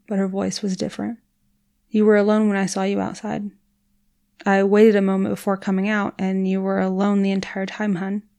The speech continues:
"What was her name?" Zoe looked around the room. "I'm, I'm not sure. She didn't say anything to me, but she had been jumping rope a few houses down." Bonnie looked at her husband,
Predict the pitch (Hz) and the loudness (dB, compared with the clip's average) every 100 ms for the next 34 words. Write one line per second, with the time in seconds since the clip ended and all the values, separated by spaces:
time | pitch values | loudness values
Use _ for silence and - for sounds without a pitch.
0 | _ _ _ 208 214 247 247 240 247 233 | _ _ _ -2 0 0 -2 -4 -2 -2
1 | 247 185 - _ _ _ _ _ _ _ | -2 -4 -8 _ _ _ _ _ _ _
2 | - 214 208 208 208 190 190 185 190 190 | -2 0 0 0 -2 -2 -2 -2 -4 -4
3 | 196 _ _ _ _ _ _ _ _ _ | -8 _ _ _ _ _ _ _ _ _
4 | _ - 190 196 196 196 190 _ _ _ | _ -10 -6 -2 0 0 -2 _ _ _
5 | 196 196 196 190 - 208 220 185 - - | -2 0 0 0 -2 0 0 0 -6 -2
6 | 196 180 _ 208 196 - 196 202 190 180 | -2 -4 _ 0 0 0 -2 -2 0 0
7 | 180 190 185 214 196 _ _ _ _ _ | -2 -2 -4 -4 -8 _ _ _ _ _
8 | - 196 - - 208 196 202 190 208 208 | -4 -4 -4 -4 -2 2 2 2 0 0
9 | 196 202 196 202 185 190 - 180 190 202 | 0 -2 -2 -4 -2 -4 -6 -6 -6 -6
10 | 190 - _ _ _ _ _ 208 208 202 | -8 -10 _ _ _ _ _ 0 2 0
11 | 196 - 202 190 180 190 190 190 | -2 -4 -2 -4 -4 -4 -4 -6